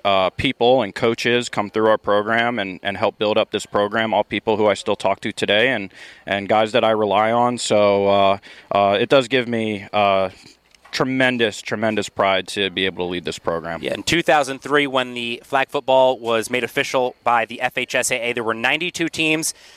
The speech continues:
Speaker 2: By twenty thirteen, there were two hundred and one teams. Now, in twenty twenty-three, there are over three hundred and twenty-five teams. But, Coach,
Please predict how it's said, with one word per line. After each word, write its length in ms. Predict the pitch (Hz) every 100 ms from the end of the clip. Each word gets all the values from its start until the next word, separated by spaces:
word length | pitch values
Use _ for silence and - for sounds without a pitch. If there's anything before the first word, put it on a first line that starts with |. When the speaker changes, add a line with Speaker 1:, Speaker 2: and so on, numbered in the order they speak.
| _
Speaker 2:
By 180 | 131 117 -
twenty 220 | - 175 175
thirteen, 440 | 160 - 160 156
there 80 | 127
were 100 | 120
two 180 | - 170
hundred 220 | 160 131
and 160 | 120
one 240 | 127 147 139
teams. 380 | 147 139 135 - - - _
Now, 420 | 120 131 135 139
in 80 | 123
twenty 220 | - 135
twenty-three, 500 | 123 127 120 113 123
there 200 | 117 110
are 240 | 110 107 107 - -
over 360 | 127 123 117 - _ _
three 260 | - 135 143
hundred 260 | 139 135 -
and 200 | 120 113
twenty-five 640 | - 127 127 - 127 120
teams. 220 | - 123
But, 180 | 120 127
Coach, 260 | 143 135